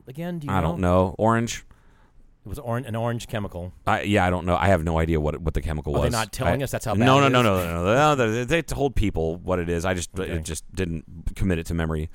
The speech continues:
Speaker 2: Uh, and then, uh, amazingly enough, I act-, actually happen to be acquaintances with a gentleman who has worked for the railroad for almost thirty years. And last week, I was asking him, you know, I said, uh,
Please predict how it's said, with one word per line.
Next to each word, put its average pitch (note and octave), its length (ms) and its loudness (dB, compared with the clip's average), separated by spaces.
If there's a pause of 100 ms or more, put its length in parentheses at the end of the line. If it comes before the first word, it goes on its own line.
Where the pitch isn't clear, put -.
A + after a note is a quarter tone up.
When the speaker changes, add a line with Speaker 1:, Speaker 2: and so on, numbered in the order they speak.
(760)
Speaker 2:
Uh, A2 260 6
and A#2+ 180 2
then, B2 200 0
uh, A2 260 0
amazingly B2 440 2
enough, A#2+ 300 2
I G#2 120 -2
act-, G#2 380 -4
actually G2+ 420 -2
happen G2 180 -2
to F2+ 60 -6
be F#2 240 -2
acquaintances G2 600 -4
with F#2+ 160 -2
a F2 120 2
gentleman F#2 400 -2
who F#2 180 -2
has E2 160 -2
worked F2 260 -2
for F2+ 260 -2
the E2+ 80 -4
railroad E2 420 -2
for D#2 600 -2
almost G2 360 -4
thirty F#2+ 220 2
years. D#2+ 460 -4 (800)
And F#2 480 2
last F#2 460 2
week, F#2+ 400 0
I F2+ 100 0
was F2+ 160 0
asking G2 400 0
him, F2 320 -4
you F#2+ 120 -6
know, E2 60 -2
I E2+ 80 -2
said, E2+ 220 -4
uh, E2 260 0